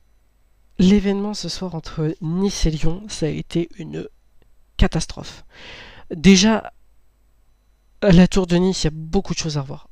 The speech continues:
Euh, sur le V F R, sur le I F R, les temps d'attente qu'il y avait, qui étaient plus de vingt minutes. Euh, pourtant, il y avait très très peu de trafic, pourtant, euh, de ce que moi j'ai pu observer. Euh...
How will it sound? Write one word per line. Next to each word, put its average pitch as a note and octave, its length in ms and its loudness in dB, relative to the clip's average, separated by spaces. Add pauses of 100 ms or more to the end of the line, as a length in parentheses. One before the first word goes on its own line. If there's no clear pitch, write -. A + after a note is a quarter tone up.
Euh, C#3+ 360 -10
sur D#3+ 340 -4
le D3+ 100 0
V D3 240 -2
F E3 440 4
R, D#3 40 -8
sur D#3 200 -10
le D3+ 120 -16
I D3+ 220 -10
F - 140 -6
R, D#3 300 2
les - 120 -8
temps E3+ 160 -4
d'attente D#3+ 480 0
qu'il - 140 -8
y C#3 40 -2
avait, D3+ 200 -2
qui - 100 -16
étaient C3+ 180 -16
plus - 220 -14
de D3 100 -12
vingt D3 180 -2
minutes. D#3+ 420 -6 (760)
Euh, - 320 -12
pourtant, E3 240 0
il G3 60 4
y E3+ 40 2
avait D3+ 120 -2
très - 200 -6
très - 200 -4
peu E3 100 -10
de - 60 -14
trafic, F3+ 360 -8
pourtant, F3 400 -8 (280)
euh, D3 160 -12
de F3 140 -10
ce - 120 -8
que - 80 -4
moi D#3+ 220 -2
j'ai D3 160 -4
pu D3+ 100 -8
observer. D3 460 -4 (1700)
Euh... D#3+ 1000 2